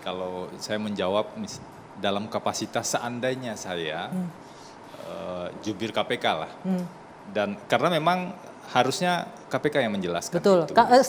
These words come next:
Speaker 2: kita disclaimer dulu, kami mengundang K P K, tapi K P K-nya belum mau mengomentari hal ini, begitu jawabnya. Oke.
Speaker 1: Ya, mestinya K P K yang menjelaskan,
Speaker 2: Ya.
Speaker 1: eh, sehingga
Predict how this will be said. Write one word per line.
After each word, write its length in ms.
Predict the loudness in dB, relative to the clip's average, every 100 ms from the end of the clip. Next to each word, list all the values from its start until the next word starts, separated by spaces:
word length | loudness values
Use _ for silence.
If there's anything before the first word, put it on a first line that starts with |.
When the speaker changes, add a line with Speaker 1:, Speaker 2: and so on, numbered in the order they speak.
| 2
Speaker 2:
kita 160 | 2 4
disclaimer 400 | 6 8 8 8
dulu, 160 | 8
kami 160 | 6 6
mengundang 320 | 4 8 8
K 80 | 8
P 160 | 8 6
K, 80 |
tapi 160 | 6 6
K 80 | 6
P 160 | 6
K-nya 320 | 4 6 4 2 -4 -2
belum 320 | 8 10 10
mau 160 | 10 8
mengomentari 560 | 6 2 2 2 2
hal 160 | 2 0
ini, 160 | -2 -2
begitu 320 | -2 -4 -4
jawabnya. 480 | -2 -4 -4 -10 -10 -12
Oke. 160 | -10 -4 4
Speaker 1:
Ya, 80 |
mestinya 400 | 4 4 4 6
K 40 | 8
P 80 | 8
K 160 | 8 6
yang 80 |
menjelaskan, 600 | 6 6 6 6 6 6 4 -2
Speaker 2:
Ya. 80 | 0
Speaker 1:
eh, 400 | 4 6 4 4 0
sehingga 640 | -2 0 2 4 4 4